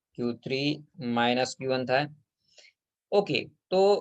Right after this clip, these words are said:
શું સમજ્યા બાળકો કે ભાઈ ક્યુ થ્રી માઇનસ ક્યુ વન નો જવાબ ચુમ્બાલીસ છે, આટલું સમજ્યા? ક્યુ થ્રી માઇનસ ક્યુ વન બરાબર ચુમ્બાલીસ. ક્યુ થ્રી માઇનસ ક્યુ વન બરાબર ચુમ્બાલીસ.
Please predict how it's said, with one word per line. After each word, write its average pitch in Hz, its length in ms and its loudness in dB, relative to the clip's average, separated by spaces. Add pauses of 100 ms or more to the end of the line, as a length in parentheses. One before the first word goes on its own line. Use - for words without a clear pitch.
(960)
શું 254 200 -2
સમજ્યા 180 360 4
બાળકો 156 460 6
કે 165 140 -2
ભાઈ 165 220 -4
ક્યુ 151 120 0
થ્રી 165 200 -2
માઇનસ 175 380 2
ક્યુ 147 160 -2
વન 156 100 4
નો 180 100 2
જવાબ 151 280 6
ચુમ્બાલીસ 143 480 0
છે, 156 80 4
આટલું 131 320 2
સમજ્યા? 127 340 -2 (640)
ક્યુ 120 100 -4
થ્રી 160 180 0
માઇનસ 147 400 2
ક્યુ 139 160 -2
વન 160 120 2
બરાબર 127 320 6
ચુમ્બાલીસ. 135 560 0 (360)
ક્યુ 123 200 -6 (400)
થ્રી 127 540 -4
માઇનસ 127 720 -2 (100)
ક્યુ 139 220 -8 (160)
વન 123 240 2 (180)
બરાબર 127 920 2 (2000)
ચુમ્બાલીસ. 113 380 2